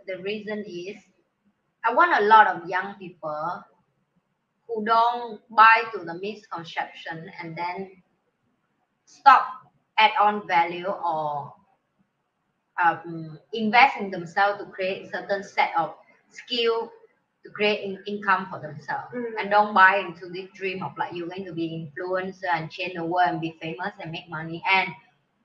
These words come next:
Speaker 1: and if you've been doing YouTube for so long and you're not famous,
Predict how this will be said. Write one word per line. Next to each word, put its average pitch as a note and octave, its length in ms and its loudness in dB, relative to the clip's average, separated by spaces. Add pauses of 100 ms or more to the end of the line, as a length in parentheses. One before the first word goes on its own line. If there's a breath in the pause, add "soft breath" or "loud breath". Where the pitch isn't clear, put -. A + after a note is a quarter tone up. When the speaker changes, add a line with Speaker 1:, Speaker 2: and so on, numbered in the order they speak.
Speaker 1:
and G#3+ 100 -4
if G#3 100 2
you've G#3 120 2
been G#3 160 2
doing A#3 240 2
YouTube B3 240 -10
for A3+ 200 -2
so A3+ 120 2
long G#3+ 340 8
and F#3 80 -8
you're F#3 100 -8
not G3 300 0
famous, G3 360 -4